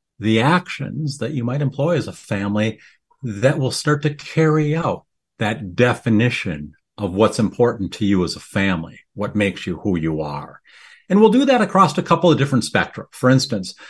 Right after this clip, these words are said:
we'll talk a bit about different activities that you might employ if you're a family with younger family members,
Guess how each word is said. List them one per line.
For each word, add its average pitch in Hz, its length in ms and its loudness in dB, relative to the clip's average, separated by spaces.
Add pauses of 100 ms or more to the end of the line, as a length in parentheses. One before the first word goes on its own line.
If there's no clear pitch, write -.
(120)
we'll 170 160 4
talk 196 360 0
a 151 60 4
bit 113 220 2
about 113 480 -2
different 160 440 -2 (140)
activities 120 920 -2
that 123 160 -2
you 113 160 0
might 101 260 0
employ 95 720 0 (560)
if 143 260 0
you're 156 240 4
a 143 60 0
family 151 460 2
with 151 380 -2
younger 160 460 0
family 151 460 0
members, - 760 -10